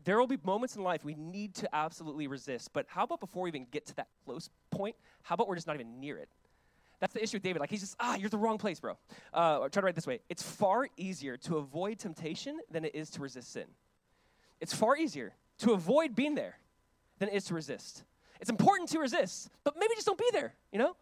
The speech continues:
And the Proverbs, the Proverbs talks about it like this. It's like, "Can a man put fire into his lap and not be burned?" He actually uses that verse in regards to, like, s-, sexual sin. He's saying, "Can you put yourself in a situation and not get," what person's gonna put fire in their lap and be like, "Oh, but I'm not"? No, you're gonna get burned.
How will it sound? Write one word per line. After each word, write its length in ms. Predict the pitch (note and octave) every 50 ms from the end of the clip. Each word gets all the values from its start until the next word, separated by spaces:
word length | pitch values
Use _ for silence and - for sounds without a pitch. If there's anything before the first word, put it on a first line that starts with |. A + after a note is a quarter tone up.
| _ _ _ _ _ _ - -
And 100 | - B3
the 60 | C4+
Proverbs, 340 | - F3 C#4+ D#4+ G4 F4+ - - -
the 80 | G3+
Proverbs 260 | - C4+ B3 C#4 D4 -
talks 140 | C4+ B3
about 100 | A3+ A#3
it 40 | G3
like 80 | E3+ E3
this. 200 | F3 D3+ C3+ -
It's 100 | - -
like, 160 | A3 - -
"Can 140 | - G#3+ A3+
a 60 | G#3
man 380 | F#3 E3 D#3 F#3 B3 F4 G4 G4
put 200 | - - - -
fire 420 | - - - - C3+ C3+ D3 E3+ F3
into 280 | - D3 D#3 D#3 -
his 140 | D#3 D3 C3
lap 200 | C3 C3 D3 -
and 80 | D#3 C3
not 160 | B2+ C3 -
be 60 | C3+
burned?" 300 | B2 G#2+ G#2 G#2+ C#3 E3+ - _ _ - - - - - -
He 120 | F3 G#3
actually 260 | A#3+ C4+ C4+ - A#3+
uses 280 | G#3 G#3 G#3+ G3 G#3 F#3
that 200 | F3+ E3+ E3 - - D3+
verse 300 | D3+ E3+ F3 D3 C#3+ -
in 120 | - D3+
regards 340 | D#3 D#3+ D3+ D#3+ D#3+ D#3+ -
to, 40 | D#3+
like, 100 | C#3 -
s-, 120 | - - _
sexual 440 | - - - G#3 - - - D#3 D3+
sin. 240 | - - D#3 - - _ _ _ _ _ _ _ _ _ _ _ _ _ -
He's 140 | A#3 A3+
saying, 140 | - A#3+ G#3
"Can 200 | - - A#3 B3
you 100 | D#4 G4+
put 300 | - - - - D#4 -
yourself 560 | - D#4 C#4 - - - C4+ A#3+ F3+ G#3+ - - -
in 140 | G#3+ A3+
a 60 | A#3+ A3+
situation 600 | A3+ - - A#3 - - A3 G3+ G3+ G3+ - -
and 160 | F3+ F3+ F3
not 220 | D#3+ D#3+ E3+ F3+ F3+
get," 120 | F#3 - - - - - - -
what 180 | E3+ A#3 D4 -
person's 300 | - D4+ F4 F4 D#4 C4+
gonna 200 | C#4 A#3+ B3 A3
put 80 | -
fire 280 | - - G#3 G3+ G#3+ A#3
in 60 | A3+
their 80 | G3+ G3
lap 160 | G3+ G3+ G3
and 100 | F3 F3
be 60 | F3
like, 160 | E3+ F#3 A3+ C4+
"Oh, 240 | F#4 G#4 A4+ A#4 E4
but 80 | C#4
I'm 80 | B3+ B3+
not"? 300 | C4 C#4 D#4 D#4 - -
No, 100 | G3+ F#3
you're 160 | D#3+ F3 G#3+
gonna 60 | B3+
get 120 | C4 A#3+ F#3+
burned. 220 | A#3 A3+ F3+ -